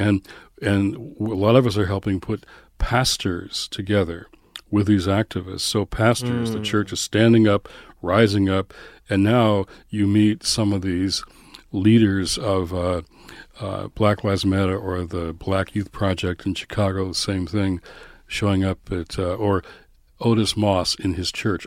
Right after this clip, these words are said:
Speaker 1: Otis Moss the third in his church, now has Black Youth Project leaders in his study where I got to discuss the sermon after I preached on a Sunday. They're now in the study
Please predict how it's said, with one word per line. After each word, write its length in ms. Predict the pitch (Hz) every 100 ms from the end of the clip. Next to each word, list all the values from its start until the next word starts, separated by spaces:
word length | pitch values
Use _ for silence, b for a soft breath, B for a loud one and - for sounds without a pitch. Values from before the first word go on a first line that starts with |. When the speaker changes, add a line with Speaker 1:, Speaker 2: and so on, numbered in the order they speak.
| -
Speaker 1:
Otis 300 | 107 98 -
Moss 260 | 98 90 -
the 80 |
third 380 | 85 110 92 90
in 80 | 92
his 140 | 82
church, 380 | - 117 87 - B B B _
now 200 | 104 101
has 300 | 98 90 - B B B -
Black 320 | 107 107 -
Youth 160 | 101
Project 480 | - 104 95 104 92
leaders 560 | 95 98 98 95 87 - b b b b _
in 180 | 113 104
his 240 | 98 95
study 580 | - - 113 90 87 82 B B B
where 500 | - 98 95 92 87 92 b _
I 100 | 98
got 320 | 95 98 92 -
to 80 |
discuss 520 | 98 87 - 110 98 -
the 140 | -
sermon 440 | - 113 95 90 95
after 460 | 92 90 - 92
I 40 | 87
preached 460 | - 101 80 -
on 100 | 90
a 60 | 87
Sunday. 460 | - 107 92 85 78 b b 101
They're 220 | 104 104
now 180 | 104 104
in 240 | 98 95
the 60 | 85
study 540 | - 110 92 82 78